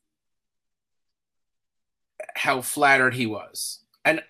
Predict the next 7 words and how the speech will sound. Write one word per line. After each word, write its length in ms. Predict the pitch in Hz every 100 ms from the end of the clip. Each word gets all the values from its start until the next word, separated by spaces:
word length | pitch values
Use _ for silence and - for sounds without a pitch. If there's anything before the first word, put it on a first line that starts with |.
| _ _ _
okay, 240 | 170 139 -
I 120 | 165
was 160 | 175
twenty-four 760 | - - - 165 160 151 156 143
years 220 | 127 113
old. 280 | 87 71 _ _ _ _ _ _ _
<laughs> 80 | _